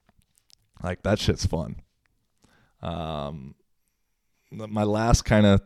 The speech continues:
thing, well, one, yeah, last thing on, on old covid is it would,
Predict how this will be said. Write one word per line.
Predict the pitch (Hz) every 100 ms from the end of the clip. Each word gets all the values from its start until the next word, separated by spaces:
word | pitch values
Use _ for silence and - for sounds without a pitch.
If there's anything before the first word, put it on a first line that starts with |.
| _
thing, | - 104 104 104 104 - -
well, | - 85 65 -
one, | 92 90
yeah, | 90 90
last | 80 90 95 -
thing | 104 98
on, | 92 92 87 -
on | - 92 92 80
old | 90 95 -
covid | 95 95 95 92 92 _ _ _ _ _ -
is | 104 90 85 - - _ - -
it |
would, | - 104